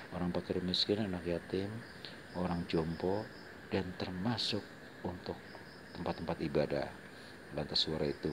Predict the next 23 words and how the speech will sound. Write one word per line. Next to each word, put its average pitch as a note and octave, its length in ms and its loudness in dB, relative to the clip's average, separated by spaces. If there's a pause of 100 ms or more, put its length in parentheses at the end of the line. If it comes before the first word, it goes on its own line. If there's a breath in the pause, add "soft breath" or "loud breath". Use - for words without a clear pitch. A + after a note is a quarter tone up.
mengakhiri, D2 880 -2
"Alhamdulillah, D2 1040 4
silakan D#2+ 560 4
dilanjutkan D#2 560 4
ya D#2+ 160 4
Pak D#2+ 120 4
ya. G#2 280 6 (480 loud breath)
Mudah-mudahan D#2 680 2
berkah." - 400 0 (960 loud breath)
Ternyata D2 840 4 (880)
si - 280 12
tuan E2 240 12
rumah D#2+ 320 10
itu E2+ 160 6
padahal D#2 440 12
ya D2+ 200 8 (440)
katakanlah E2 560 10
orang D2+ 320 6
udah C#2+ 160 12
percukupan - 720 8
ya, C2+ 160 4 (560 loud breath)
tapi D2 200 8
beliau C#2+ 400 4